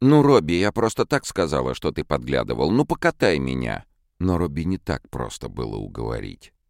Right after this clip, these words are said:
Он упрямо уставился в небо и покачал головой еще более выразительно. «Ну, пожалуйста, Робби, пожалуйста, покатай меня!»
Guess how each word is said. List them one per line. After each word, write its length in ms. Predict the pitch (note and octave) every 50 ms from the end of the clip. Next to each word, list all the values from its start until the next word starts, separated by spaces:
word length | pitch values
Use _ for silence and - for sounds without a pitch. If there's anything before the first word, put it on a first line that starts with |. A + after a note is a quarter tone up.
| _ _
Он 180 | - D#2+ D2 C2+
упрямо 480 | B1+ - C2+ D2 D#2+ E2+ F2 E2 D2+ C#2
уставился 680 | C2 - - C#2+ B1+ B1+ B1 A1+ A1 - - A#1+ A1
в 120 | - -
небо 320 | A#1+ A#1 G#1+ G1+ - - C2+
и 80 | -
покачал 560 | - - C#2 - - C2 - - D2 C2+ C2
головой 460 | A#1 A#1 B1 A#1 A#1+ A#1 A1+ C2 B1+ A#1+
еще 520 | A1+ A1+ A#1+ C2 B1+ - - - A#1 G1+
более 400 | - - A1 G1+ G1+ G1+ G1+ G1+
выразительно. 880 | G1+ G1+ A1 G1+ G#1+ G#1+ - G1+ G1+ G1+ - G1+ G1+ G1+ G1+ - - - _ _ _ _ _ _ _ - - -
«Ну, 160 | - B2 C#3+ -
пожалуйста, 720 | - D3+ C#3 A#2 A#2+ C3 A#2+ G#2 F2+ D2+ - - F2 E2
Робби, 440 | E2+ G2+ A2+ A2 F#2+ C#2 A1+ C2+ D2+
пожалуйста, 680 | - - A2 A#2 A2 G2 A2 G2 E2 C#2+ - - - F#2+
покатай 580 | - - A2 - C#3 C3 - - G2+ E2+ C#2 B1
меня!» 440 | B1 B1 A#1+ A#1+ A#1 A1+ G#1 -